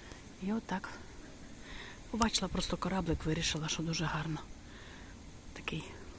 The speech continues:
в'їзд. Там вниз в'їзд, ворота, туди машиною можна заїжджати. Там, напевно, є парківка для всіх машин, для всіх цих. І ось таке дерево з якоюсь, як фасоля виглядає, чесно кажучи. І має жовті квіточки.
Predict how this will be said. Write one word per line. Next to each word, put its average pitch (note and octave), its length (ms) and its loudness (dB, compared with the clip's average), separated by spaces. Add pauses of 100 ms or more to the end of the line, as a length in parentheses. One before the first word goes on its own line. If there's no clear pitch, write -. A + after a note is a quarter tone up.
в'їзд. - 560 2 (140)
Там E3 200 4
вниз D#3 340 4 (640)
в'їзд, A#3+ 360 6
ворота, G#3+ 380 4 (160)
туди F3 220 4
машиною A3 440 8
можна G3+ 240 8
заїжджати. F#3 520 4 (460)
Там, F#3+ 160 4
напевно, E3 320 6
є D#3 140 10
парківка - 480 4
для F3+ 120 6
всіх - 280 2
машин, F3 360 6
для D#3+ 100 4
всіх - 300 2
цих. - 280 6 (400)
І A3 80 10
ось A#3 220 10
таке G3 240 6
дерево F#3 340 8
з D#3+ 40 6
якоюсь, F3 400 6 (180)
як G3 120 8
фасоля D3+ 500 6
виглядає, E3+ 540 10
чесно D#3+ 320 6
кажучи. D3 440 2 (760)
І E3+ 40 0
має F#3 240 8
жовті F3 280 4
квіточки. - 580 2